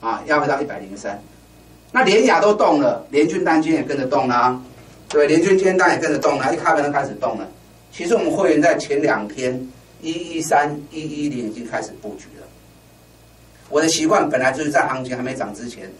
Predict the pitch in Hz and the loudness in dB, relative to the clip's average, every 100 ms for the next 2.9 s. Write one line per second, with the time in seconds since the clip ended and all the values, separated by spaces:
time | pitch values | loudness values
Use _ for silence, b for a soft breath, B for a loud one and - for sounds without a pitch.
0 | B B - 175 170 160 - 185 160 147 | B B 0 2 4 0 0 0 2 2
1 | 117 117 123 120 117 120 113 - - 143 | 0 -4 -4 -4 -6 -10 -10 -14 -12 -6
2 | 113 - 127 127 - 120 110 98 - | -6 -6 -8 -8 -10 -16 -16 -16 -18